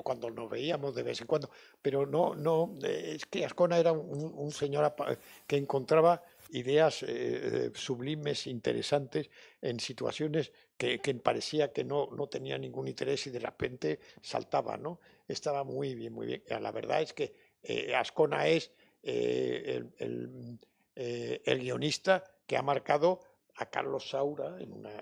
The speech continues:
en un momento dado, a Fernando Trueba, a Ferreri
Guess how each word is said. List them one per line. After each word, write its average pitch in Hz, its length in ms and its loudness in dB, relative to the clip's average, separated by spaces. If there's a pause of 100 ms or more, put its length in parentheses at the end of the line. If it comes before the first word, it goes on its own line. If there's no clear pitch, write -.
en 107 180 -14
un 113 60 -10
momento 110 340 -10
dado, 147 320 -2
a - 80 -12
Fernando 104 500 -8
Trueba, 139 540 -2 (360)
a 120 160 -4
Ferreri 131 800 -4